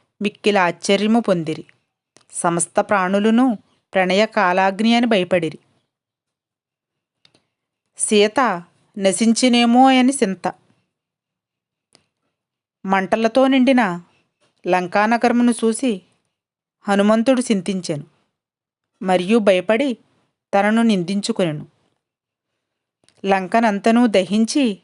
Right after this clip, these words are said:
నేనేమి మంచి పని చేసి తిని? కోపమును నియమించుకొను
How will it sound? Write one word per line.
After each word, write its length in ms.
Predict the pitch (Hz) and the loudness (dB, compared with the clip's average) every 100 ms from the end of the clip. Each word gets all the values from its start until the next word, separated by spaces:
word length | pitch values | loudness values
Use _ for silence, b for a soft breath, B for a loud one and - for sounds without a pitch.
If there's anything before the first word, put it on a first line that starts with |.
| _ _ _ _ _ - | _ _ _ _ _ -4
నేనేమి 480 | 196 202 190 196 240 | 0 2 2 2 2
మంచి 320 | 247 208 - | 2 0 -2
పని 220 | 240 240 233 | 0 0 2
చేసి 220 | 226 226 | 0 0
తిని? 300 | 220 220 220 - _ _ _ _ _ _ _ _ _ _ _ _ - | -2 -2 -2 -6 _ _ _ _ _ _ _ _ _ _ _ _ 0
కోపమును 680 | 214 190 233 247 254 208 180 _ _ _ _ _ _ _ _ _ _ _ _ 202 | 2 4 2 2 0 -2 -6 _ _ _ _ _ _ _ _ _ _ _ _ -4
నియమించుకొను 920 | 196 202 226 240 262 277 247 196 | 0 4 4 2 2 2 0 -2